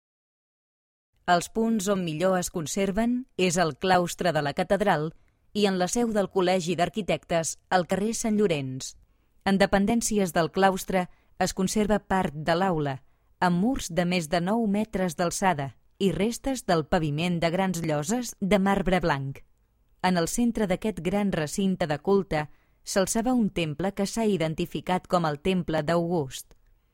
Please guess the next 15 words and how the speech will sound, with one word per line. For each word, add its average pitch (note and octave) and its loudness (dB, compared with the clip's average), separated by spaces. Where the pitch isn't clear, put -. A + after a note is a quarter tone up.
Aquest F3+ -2
temple, F3 -2
a F3+ 4
més, D#3+ -4
surt B3+ -2
representat F3 -2
en F#3+ 2
una G#3+ 4
sèrie A3+ 0
de G3 0
monedes E3 0
emeses F#3+ 0
a E3 2
la D3 -2
ciutat, F3+ -2